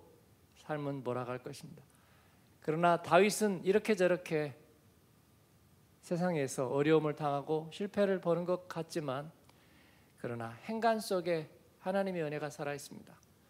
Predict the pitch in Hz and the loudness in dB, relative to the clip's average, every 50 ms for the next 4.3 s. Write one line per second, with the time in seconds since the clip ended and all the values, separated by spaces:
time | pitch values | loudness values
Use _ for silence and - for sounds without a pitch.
0 | - - - - - - - - - - - _ - - - - 139 143 143 - | -20 -20 -20 -20 -20 -20 -20 -20 -20 -20 -20 _ -20 -18 -18 -18 -18 -18 -14 -6
1 | - - 202 208 214 214 208 202 196 196 190 190 - 190 185 190 196 185 165 139 | 2 2 4 6 6 6 6 6 6 4 2 2 2 2 4 4 2 0 0 0
2 | 151 165 175 165 175 160 160 151 170 170 139 - - - - - - - 254 269 | 0 0 2 2 2 2 2 2 2 0 0 -2 -6 -10 -12 -10 -8 -4 -2 0
3 | 269 277 262 226 208 196 196 196 196 196 196 190 - 156 135 131 139 139 123 117 | 0 0 2 4 4 4 4 2 0 -2 -4 -4 -4 -4 -4 -4 -2 -2 0 -2
4 | 117 117 123 147 170 196 | -2 -2 -4 -4 -4 -4